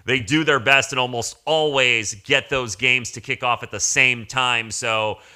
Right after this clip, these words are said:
it's not like, uh, the Cardinals would know what they have to do against the Rams based on what the Bears and Packers did in the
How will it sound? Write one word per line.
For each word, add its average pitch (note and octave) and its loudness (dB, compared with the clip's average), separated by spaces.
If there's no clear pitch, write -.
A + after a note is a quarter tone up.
it's B2+ 0
not C3+ 6
like, B2+ 4
uh, A2+ 4
the A2 0
Cardinals B2+ 0
would A2+ -4
know B2 2
what B2 0
they A#2 4
have A2+ 6
to A#2+ -4
do A#2 0
against A2 -2
the G#2+ -4
Rams A2 2
based A2+ 0
on G#2+ -2
what G#2 -8
the G2 -16
Bears G#2+ -2
and G2 -16
Packers G#2+ -2
did G#2+ -6
in G#2 -8
the G2 -12